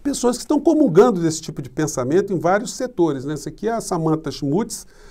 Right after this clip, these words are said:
o, é, que era amiga do Paulo Gustavo, e ela convoca os artistas para,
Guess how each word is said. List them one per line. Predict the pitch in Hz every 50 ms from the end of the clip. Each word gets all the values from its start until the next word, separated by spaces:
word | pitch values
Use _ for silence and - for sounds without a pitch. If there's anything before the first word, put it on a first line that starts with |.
| - - - - - -
o, | 160 165 165
é, | 165 165 147 143 139 135 127
que | 127 - - 156
era | 156 156
amiga | 147 131 127 151 202 208 180 156
do | 139 123
Paulo | - - 139 135 131 131
Gustavo, | 123 117 - - - 156 190 214 190 143 - - - - - -
e | 220 247
ela | 277 359 415
convoca | 403 - 440 415 330 170 262 359 359 - 247
os | 202 170
artistas | 202 170 - - - - 254 247 247 - 277 -
para, | - - 339 381 403 381